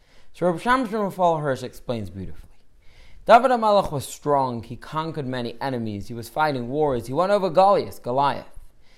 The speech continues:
And David HaMelech is saying a very clear statement. "Where did my strength come from? My oz, my strength, where did I get it from? Was it my might?" He says, "Mate Uzcha, the rod, the strength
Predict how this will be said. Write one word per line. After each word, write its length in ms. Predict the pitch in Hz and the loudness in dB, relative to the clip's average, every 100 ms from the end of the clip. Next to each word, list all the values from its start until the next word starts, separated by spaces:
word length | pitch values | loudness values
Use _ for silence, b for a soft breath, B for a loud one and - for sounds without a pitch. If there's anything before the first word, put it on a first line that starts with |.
| b b b - | b b b -2
And 240 | 175 190 | 0 2
David 240 | 175 226 233 | 8 8 8
HaMelech 400 | 220 208 202 190 | 4 6 4 2
is 100 | 170 | -2
saying 180 | 190 170 | -2 -2
a 60 | |
very 200 | 151 160 | 0 0
clear 280 | 160 151 143 | -2 -6 -8
statement. 460 | - 117 107 - - | -8 -10 -10 -14 -20
"Where 360 | - 127 165 175 | -12 0 4 4
did 200 | 170 165 | 2 -4
my 160 | 160 139 | -4 -6
strength 640 | - - 139 127 - - | -8 -8 -6 -6 -8 -12
come 200 | - 90 | -14 -14
from? 160 | - - - - - - - - | -14 -14 -16 -18 -20 -20 -20 -6
My 160 | 131 - | -6 0
oz, 640 | 208 208 135 95 - - - - _ | 2 2 -2 -6 -16 -20 -20 -20 _
my 80 | 131 | -12
strength, 500 | 131 - 196 160 120 | -10 -8 -6 -8 -8
where 300 | 135 170 254 | -8 -2 2
did 140 | 254 | 2
I 80 | 226 | 2
get 180 | 196 196 | 4 2
it 80 | 160 | 2
from? 140 | 127 | -2
Was 120 | 135 | -4
it 120 | 175 165 | -4 -2
my 240 | 170 175 | 0 0
might?" 400 | 185 202 202 - - b b b | -2 -4 -6 -12 -20 b b b
He 140 | b 165 | b -4
says, 240 | 156 190 | 0 0
"Mate 480 | 185 214 247 240 220 | 2 2 2 2 2
Uzcha, 400 | 214 208 - 123 | 2 -2 -4 -4
the 80 | 127 | -4
rod, 540 | 131 175 196 175 127 | -2 4 6 4 2
the 80 | 127 | -6
strength 960 | - - - 175 196 147 - - - | -10 -16 -10 -2 -2 -2 -12 -20 -20